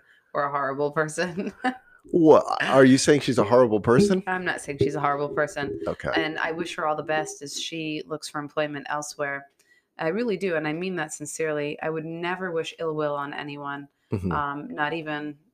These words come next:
Speaker 1: you know, a political opponent. This is just nobody.
Speaker 2: But, I mean, in all honesty, we, we strongly disagreed with some of the policies that came out of the Department of Health. Um,
Speaker 1: Yes, policies that
Speaker 2: namely the,
Speaker 1: let
Speaker 2: the
Speaker 1: seniors
Speaker 2: vaccine
Speaker 1: die
Speaker 2: mandate that
Speaker 1: alone.
Speaker 2: ign-, right. Uh, go ahead. Do you wanna,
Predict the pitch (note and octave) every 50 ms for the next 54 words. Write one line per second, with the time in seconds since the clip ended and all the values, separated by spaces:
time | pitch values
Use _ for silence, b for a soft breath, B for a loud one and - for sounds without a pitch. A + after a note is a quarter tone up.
0 | _ _ _ _ - - E3+ D#3 D3+ C#3+ D3 D3 - - D#3+ D#3 - - F3+ F3+
1 | F3+ F3+ F3+ F3 D#3+ D3 - D3+ C#3+ C3 C3 D3 D#3+ E3 F3+ F3+ - - F3 E3+
2 | D#3+ - - E3 D#3 D3+ D3+ D3+ C#3 C#3 C#3+ C#3+ C#3+ - - - - F#3+ D#3+ -
3 | C#3 D3+ C#3+ C#3 C3 B2 A#2+ A2 G#2+ A2 A2 A2 G#2 G2+ G#2 - - - B2 A2
4 | G2+ F2+ E2 _ _ _ - G2 G2+ F#2 F2+ E2+ F2 F2 C2+ - - - A#2+ G#2+
5 | G2+ G2 F#2+ E2+ E2 F2+ - - F2+ E2+ E2+ F2 F2 F#2 F2+ - - F2+ F2 E2
6 | D#2 - - F#2 F2+ E2+ E2+ - - F#2+ E2+ - - - - - F#2 F2 E2 D#2
7 | D#2 D#2+ D#2 D2+ - - - E2+ - D#2+ - - - - F#2 E2 D#2+ - - -
8 | - F#2+ - - - - _ _ _ _ - - D#2 D#2 D#2+ D#2+ D#2+ - G3 A#3+
9 | D#4 C4 - - - D#3+ D#3 D#3+ E3+ E3+ - - E3+ E3 E3 D#3 D#3+ D#3+ D3 C#3+
10 | D3+ D3 - G2+ - E2+ G2 F2+ F2 E2 D#2+ D#2 - _ _ - - F2+ E2+ E2
11 | E2 E2 A2 G#2 G#2 E3+ D#3+ D#3+ A2 G2+ G2 G2 G2+ - C#3+ D3 D3+ D3+ D3+ D3+
12 | D3+ D3+ D3+ D3+ D3+ D#3 F3 F#3+ G3 - F#2+ E2 E2+ F2+ F#2+ F#2+ _ _ - B2
13 | C#3 D#3 D3 - E2 - - - - _ _ _ - - F2+ F#2 B2 G#2+ F#2 E2+
14 | D2 - G2 F#2+ F#2+ G2 F#2+ F#2 F2+ F2+ E2